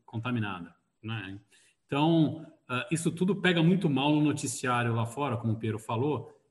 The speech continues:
e, e, e, e, e, e, e deixa pouco tempo num call com um investidor estrangeiro <laughs> pra você falar, "Então, mas peraí, pera, pera, pera, deixa eu te falar que a nossa empresa aqui,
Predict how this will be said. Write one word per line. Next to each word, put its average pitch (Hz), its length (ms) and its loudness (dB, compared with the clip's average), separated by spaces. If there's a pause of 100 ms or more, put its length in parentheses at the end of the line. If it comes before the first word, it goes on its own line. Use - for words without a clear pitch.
(160)
e, 131 240 -4
e, 131 180 -4
e, 127 200 -8
e, 139 80 -8
e, 135 840 -12
e, - 20 -8
e 131 80 -14
deixa 175 260 6
pouco 220 240 0
tempo 208 420 6
num 127 240 2
call 160 360 2
com 131 100 -2
um 123 60 2
investidor 120 360 0
estrangeiro 120 500 0
<laughs> - 20 -2
pra 127 100 -4
você 185 320 6
falar, 165 240 6
"Então, 175 180 4
mas 156 140 4
peraí, 196 220 4
pera, 175 180 2
pera, 170 160 0
pera, 156 480 -4
deixa 220 240 6
eu - 60 -10
te - 80 -12
falar 156 400 2
que 160 100 -2
a 156 40 4
nossa 156 220 2
empresa 147 480 2
aqui, 165 460 -2